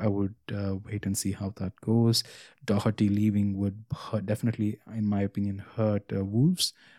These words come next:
So let's see how they cope up with that. I think this will be a tight game, and I think this will be ending nil-nil.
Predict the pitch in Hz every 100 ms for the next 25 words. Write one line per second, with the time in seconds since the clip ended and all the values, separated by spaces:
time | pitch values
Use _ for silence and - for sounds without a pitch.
0 | _ - 107 101 104 - 107 101 101 101
1 | 98 - 127 123 117 - 104 110 107 -
2 | - - _ _ - 156 - 185 135 123
3 | 117 107 117 113 107 107 104 104 - 104
4 | 107 - 127 131 117 - - 110 107 110
5 | 107 104 104 - 110 107 104 104 101 120
6 | 143 147 151 151